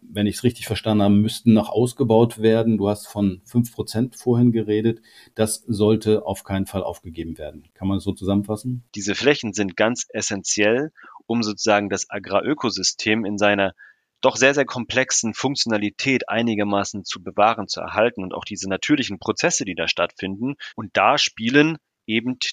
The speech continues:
Speaker 2: diese nicht produktiven Flächen, diese Stilllegungsflächen meinetwegen, beziehungsweise auch diese Flächen, auf denen Hecken, andere Gehölze eben stehen, eine ganz, ganz entscheidende Rolle, eine funktionale Rolle. Und, ähm, es gibt ja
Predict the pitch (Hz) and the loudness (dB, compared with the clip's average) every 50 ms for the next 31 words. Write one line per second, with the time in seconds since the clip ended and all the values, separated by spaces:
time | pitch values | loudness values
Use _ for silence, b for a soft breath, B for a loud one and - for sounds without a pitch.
0 | - 107 104 101 98 101 95 92 87 82 _ _ _ _ _ _ _ _ _ _ | -8 -8 -6 -2 0 0 0 0 -2 -8 _ _ _ _ _ _ _ _ _ _
1 | _ _ _ _ - 123 - - - - - 123 107 104 - - - 101 - 92 | _ _ _ _ -2 0 0 0 -2 -4 -4 -4 -4 -4 -4 -6 -8 -8 -10 -12
2 | 87 - - 107 120 - - 170 170 170 165 - _ - 98 92 85 87 85 80 | -14 -8 -4 -2 -2 -2 -2 -4 -6 -8 -10 -14 _ -12 -12 -10 -8 -8 -8 -6
3 | - - - - 123 151 143 135 127 127 131 - - - 120 113 - - 117 110 | -6 -6 -4 -2 -2 -2 -2 -2 -2 -4 -4 -6 -6 -4 -4 -4 -4 -4 -2 0
4 | 110 113 117 117 104 - 113 113 117 117 107 - - - 110 107 98 98 69 87 | 0 2 0 0 -2 -2 0 0 0 -2 -4 -8 -6 -6 -6 -4 -4 -4 -4 -6
5 | - - 101 - 95 - - - 107 107 - - - - - - - 110 110 110 | -8 -10 -12 -12 -14 -12 -6 -4 -4 -4 -4 -8 -12 -12 -14 -4 -2 0 0 0
6 | 101 98 92 B B B B B B B - - 107 - _ 113 110 110 107 107 | 0 -2 -6 B B B B B B B -8 -6 -6 -6 _ -6 -4 -4 -4 -6
7 | - _ _ _ _ - 107 117 123 120 110 104 101 101 95 101 104 110 104 - | -10 _ _ _ _ 0 0 0 2 0 -2 0 0 0 2 2 2 2 2 -2
8 | - - - 98 98 98 - - - 107 104 104 104 - - 107 104 101 - 107 | -4 -6 -8 -10 -6 -6 -6 -4 -2 -2 -2 -2 -2 -4 -6 -6 -4 0 0 0
9 | 110 120 - - 107 101 - - 110 101 - - 101 104 110 113 117 117 113 104 | 0 0 -2 -4 -4 -4 -4 -8 -6 -4 -2 2 2 2 2 2 2 0 -2 -2
10 | b b b b b - - - 127 139 131 95 82 82 92 92 - - 151 175 | b b b b b -6 0 2 4 4 4 2 0 -2 -4 -8 -6 -4 -4 -4
11 | 160 - - 85 78 71 - - - - - - - - - _ b b b b | -2 -6 -8 -10 -10 -14 -16 -18 -20 -20 -20 -20 -20 -20 -20 _ b b b b
12 | b b b - 110 107 104 101 - - 101 98 95 95 95 92 90 - - 101 | b b b -2 -2 0 0 -2 0 2 2 2 2 2 -2 -6 -8 -10 -10 -12
13 | - _ - 101 101 98 90 90 | -6 _ 2 2 4 2 2 -2